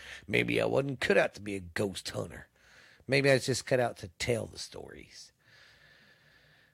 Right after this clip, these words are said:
Um, where was I at? As for me, okay.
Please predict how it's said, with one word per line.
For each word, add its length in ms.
Um, 1160
where 120
was 220
I 260
at? 600
As 220
for 160
me, 720
okay. 320